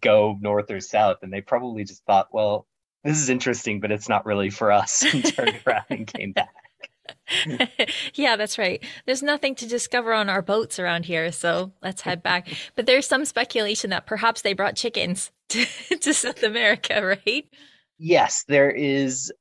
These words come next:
Speaker 1: to my mind, and I, I will say I'm not a, a geneticist by training, but my colleague Alice Story's research looking at the genetics of chicken introduction and kind of the timing of that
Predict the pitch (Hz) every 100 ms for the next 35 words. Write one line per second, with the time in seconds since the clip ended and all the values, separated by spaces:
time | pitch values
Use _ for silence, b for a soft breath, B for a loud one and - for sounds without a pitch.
0 | _ _ _ _ - - 151 143 156 151
1 | 110 98 127 156 110 104 101 110 101 104
2 | 104 104 110 104 107 110 - 110 104 95
3 | 110 107 101 98 101 - 95 - 90 92
4 | - 90 95 107 160 147 95 - - 113
5 | 101 98 98 - - 110 104 101 98 101
6 | 98 - - 101 98 98 98 101 95 -
7 | 95 95 - - - _ 110 107 120 101
8 | 98 _ - 95 92 101 95 92 85 -
9 | - - 107 92 92 - _ - - 127
10 | 120 110 104 101 110 101 101 101 - -
11 | 98 98 95 - 101 95 98 - 107 107
12 | 110 107 104 95 98 90 90